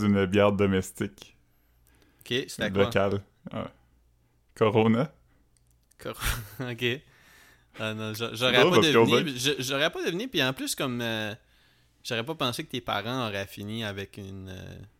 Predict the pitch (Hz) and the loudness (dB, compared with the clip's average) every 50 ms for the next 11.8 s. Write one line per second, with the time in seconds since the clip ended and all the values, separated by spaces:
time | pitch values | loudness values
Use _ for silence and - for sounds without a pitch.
0 | _ - 127 120 120 123 139 151 160 165 165 160 - 131 120 113 110 107 113 98 | _ -6 -4 -2 0 2 2 2 2 2 0 -2 -2 -4 -4 -4 -4 -4 0 0
1 | 98 104 98 - 180 165 120 101 101 98 - 113 110 120 117 - 123 123 123 127 | 0 0 0 0 -2 0 2 0 0 0 -2 -4 -6 -6 -8 -10 -10 -8 -8 -10
2 | - _ _ _ _ _ _ _ _ _ _ _ _ _ _ - - - - - | -10 _ _ _ _ _ _ _ _ _ _ _ _ _ _ -16 -10 -8 -8 -8
3 | - - - - - - - 151 - 127 - 151 156 143 131 123 - 123 113 117 | -8 -8 -8 -8 -8 -8 -8 -4 -4 0 4 4 4 4 2 -2 2 2 4 4
4 | 135 139 123 113 104 113 131 156 139 110 101 - 110 110 131 185 196 110 104 - | 4 4 4 4 2 2 -4 -2 -2 -2 -2 0 0 0 0 2 2 2 2 2
5 | - 110 104 110 107 127 139 - 113 107 113 - - - - _ _ _ _ _ | 0 0 2 2 0 0 0 0 0 0 0 -2 -6 -10 -20 _ _ _ _ _
6 | _ _ _ _ _ _ _ _ _ - - 107 120 123 135 135 127 117 - - | _ _ _ _ _ _ _ _ _ -4 -2 2 2 2 2 2 -2 -8 -10 -10
7 | - 95 - - - - 113 117 - 113 104 104 107 110 113 113 113 110 101 110 | -10 -10 -10 -10 -10 -10 -8 -4 0 2 4 4 4 4 4 4 4 2 2 2
8 | 143 - - - - - 110 101 - 175 185 135 113 117 123 - 120 107 104 107 | 0 -2 -6 -8 -2 -2 -2 0 0 -2 0 2 4 4 4 4 2 2 2 2
9 | 95 113 139 135 113 98 95 - 110 98 98 92 98 107 113 117 - 95 95 90 | 4 4 6 6 6 6 4 2 0 0 0 0 2 2 2 2 2 0 0 2
10 | 98 131 160 160 160 151 139 131 120 120 123 127 135 143 147 143 - - 131 139 | 2 2 2 2 2 0 0 -2 -2 0 0 0 2 2 0 0 2 2 4 4
11 | 143 147 143 143 139 120 117 - 139 139 139 131 120 110 123 135 | 4 4 6 6 4 4 2 -2 -2 0 2 2 4 4 4 6